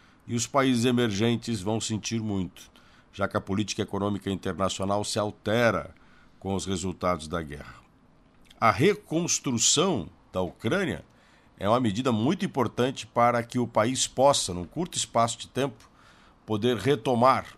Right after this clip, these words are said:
o seu futuro. Se calcula que novecentos e vinte e cinco milhões de dólares já são investimentos aprovados pelo Banco Mundial de forma emergencial e que,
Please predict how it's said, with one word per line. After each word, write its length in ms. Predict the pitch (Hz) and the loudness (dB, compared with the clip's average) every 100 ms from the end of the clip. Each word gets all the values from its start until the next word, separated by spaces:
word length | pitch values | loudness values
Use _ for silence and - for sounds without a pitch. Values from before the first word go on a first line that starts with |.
| - | -14
o 80 | 101 | -10
seu 180 | - 104 | -6 -6
futuro. 500 | - 92 - 73 - _ - _ - _ _ - | -8 -14 -12 -12 -14 _ -20 _ -20 _ _ -12
Se 160 | - | 0
calcula 420 | 110 98 - 135 | 2 2 2 0
que 100 | 123 | 2
novecentos 640 | 117 113 104 - 135 131 120 | 4 4 4 2 0 0 0
e 40 | |
vinte 160 | 113 98 | 0 0
e 40 | |
cinco 300 | - 135 131 | 0 0 0
milhões 560 | 123 151 139 147 151 110 | 0 2 4 6 6 4
de 160 | 113 | 0
dólares 1120 | 131 98 120 113 98 78 71 - - - - - _ - _ | 2 6 8 8 4 -2 -6 -12 -12 -14 -18 -20 _ -20 _
já 200 | 90 98 | -4 -2
são 160 | - 117 | 0 0
investimentos 560 | 104 104 - 110 107 | 2 0 0 0 0
aprovados 640 | 104 110 98 85 104 90 - | 0 0 0 4 4 2 -2
pelo 180 | 101 | -4
Banco 320 | 82 107 101 98 | -2 -2 -2 -4
Mundial 460 | 90 78 98 104 | -4 2 4 4
de 100 | 95 | -2
forma 420 | - 107 101 92 101 | -4 0 0 0 0
emergencial 880 | 113 101 85 101 95 - 87 80 - - - - _ _ - - | 0 0 -2 -2 -4 -4 -2 -4 -6 -16 -20 -20 _ _ -20 -12
e 120 | 101 | -10
que, 360 | - 127 135 | -6 2 4